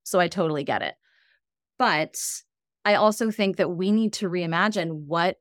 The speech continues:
bios look like and what our introductions look like. So they're much more about who you are versus what you do.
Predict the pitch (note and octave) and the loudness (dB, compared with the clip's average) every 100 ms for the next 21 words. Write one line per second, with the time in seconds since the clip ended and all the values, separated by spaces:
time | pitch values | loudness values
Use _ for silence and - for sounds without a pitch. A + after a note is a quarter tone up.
0 | - E3 F3 E3+ E3+ D#3+ D3+ C#3+ D3+ G3+ | -10 -2 0 2 0 -4 -6 -4 -2 -2
1 | - - _ _ _ _ F#3 F3 E3+ F3 | -4 -16 _ _ _ _ 0 2 0 -2
2 | E3 - - - E3+ F3 E3+ E3+ E3+ E3+ | -4 -10 -14 -14 0 2 4 4 4 0
3 | - _ _ _ _ _ G#3 G#3 F3 D#3+ | -6 _ _ _ _ _ 0 0 0 -2
4 | - F3+ E3 D#3+ D#3 D#3 D3 G3+ - _ | -4 -6 -4 -6 -6 -4 -2 -4 -8 _
5 | _ _ - G#3+ G3+ G3 F#3+ F#3+ G#3 - | _ _ -2 0 4 4 4 2 0 -2
6 | G3+ F#3 E3+ E3 F3 G#3+ - F3+ E3 D#3 | -2 -2 0 -2 -2 -6 -6 -4 0 0
7 | D#3+ - F#3+ G3 D3 C#3 D#3 A3 - _ | 0 -4 -4 -2 -4 -2 -2 -2 -8 _
8 | _ D#3+ D#3 F3 D#3 D3 E3+ G#3 B3 | _ -10 -6 -6 -2 -2 0 0 0